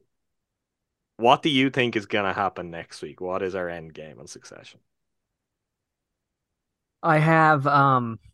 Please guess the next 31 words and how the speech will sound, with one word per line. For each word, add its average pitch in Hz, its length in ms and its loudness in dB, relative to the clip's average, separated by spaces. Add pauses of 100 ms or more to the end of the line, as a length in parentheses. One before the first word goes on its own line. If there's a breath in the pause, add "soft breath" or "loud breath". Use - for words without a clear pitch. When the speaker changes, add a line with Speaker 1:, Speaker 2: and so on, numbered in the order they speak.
(1500)
Speaker 2:
one 135 240 -4
of 117 200 -8
two 113 480 -2 (920)
minds 113 680 -10 (140)
about 127 280 0
this. 151 320 -12 (880)
One 117 280 -4
is 110 160 -8
to 107 100 -8
stick - 380 -10
to 104 100 -8
what 104 140 -2
I 101 100 -4
said 98 420 -8 (180)
last 120 340 -8
week, 95 280 -12
which 95 260 -14
is - 300 -18 (320)
nobody 95 400 -12
wins, 92 400 -16
at - 120 -20
least - 180 -18
none 90 120 -14
of 90 60 -14
the 92 80 -14
Roys. 98 560 -10 (3000 soft breath)
Do 139 220 -4
I 147 140 -6
stick 131 400 -10
to 98 140 -16
that? - 260 -14